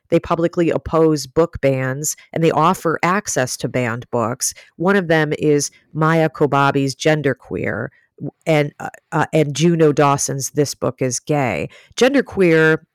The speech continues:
is an award-winning graphic novel primarily about the author's journey in identifying as non-binary, but it is perhaps the most frequently banned book because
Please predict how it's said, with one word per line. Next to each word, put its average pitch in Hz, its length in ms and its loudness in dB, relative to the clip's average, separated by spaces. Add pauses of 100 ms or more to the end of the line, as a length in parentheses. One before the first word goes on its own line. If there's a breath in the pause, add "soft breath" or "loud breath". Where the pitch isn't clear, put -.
(100)
is 156 160 -2
an 160 80 0
award-winning 139 600 0
graphic 143 460 -2
novel 123 420 -2
primarily 139 680 -2
about 131 400 -2 (340)
the 151 160 0
author's 135 500 0
journey 139 540 -6
in 131 100 -6
identifying 123 640 -6
as 120 140 -8
non-binary, 131 800 -4 (280 soft breath)
but 214 100 4
it 214 100 4
is 233 200 4
perhaps 175 460 -2
the 156 60 -6
most 151 240 -2
frequently 151 560 -2
banned 139 460 -4
book 185 360 0
because 143 500 -4